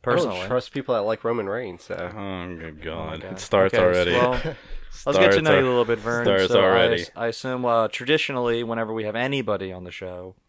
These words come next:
Speaker 1: uh, just as a way to get to know them, we always ask your top five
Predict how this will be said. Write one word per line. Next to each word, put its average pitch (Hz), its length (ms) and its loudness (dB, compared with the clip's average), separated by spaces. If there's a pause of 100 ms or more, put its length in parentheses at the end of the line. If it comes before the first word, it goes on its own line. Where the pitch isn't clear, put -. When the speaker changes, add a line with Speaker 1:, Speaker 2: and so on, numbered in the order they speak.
Speaker 1:
uh, 104 100 -8
just 104 200 -8
as 101 100 -10
a 101 60 -12
way 101 120 -6
to 92 100 -12
get 98 160 -10
to 92 100 -18
know 95 240 -8
them, 90 340 -16 (160)
we 107 80 -8
always 104 220 -8
ask 101 280 -12
your 98 120 -16
top - 340 -8
five 98 560 -8